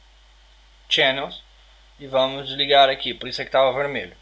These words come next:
Pronto. Agora, desaturamos o fundo. Pronto, como vocês podem ver, olha, tudo tava amarelado, já está branco.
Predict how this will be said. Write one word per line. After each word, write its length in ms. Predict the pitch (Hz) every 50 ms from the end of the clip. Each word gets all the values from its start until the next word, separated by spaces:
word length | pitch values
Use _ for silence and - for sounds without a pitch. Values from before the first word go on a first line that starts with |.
| _ _ _
Pronto. 340 | - 127 117 - - - - _ _ _ - _ _ _ _ -
Agora, 580 | - 160 175 165 156 139 127 127 135 139 - - - _ _ _
desaturamos 720 | - 147 143 - - 185 170 170 175 170 165 160 160 160 151 170
o 40 |
fundo. 400 | 170 - - 131 110 101 95 92 - - _ _ _ _ _ _ _ _ _ _ _ _ _ _ _ _ _ _ _ _ _ _ _ _ _ _ _ _ _ _ _ _ _ _ _ _ _ _ _ _ _ _ _ _ _ _ _ _ _ _ _ _ _ _ _ _ _ _ _ _ _ _ _ _ _ _ _ _ _ _ _ _ _ _ _ _ _ _ _ _ _ _ _ _ _ _ - - - - _ _
Pronto, 320 | - 135 123 120 117 117 120
como 180 | 120 117 147
vocês 160 | 143 - 151 -
podem 320 | - 160 156 156 160 156 156
ver, 180 | 175 180 175
olha, 180 | 160 143 135 135
tudo 160 | - 175 175
tava 200 | - 160 160 160
amarelado, 560 | 160 156 156 156 156 147 151 151 151 143 143
já 320 | 139 143 139 147 143 - -
está 300 | - - - 151 135 -
branco. 440 | 143 139 127 113 104 98 - - -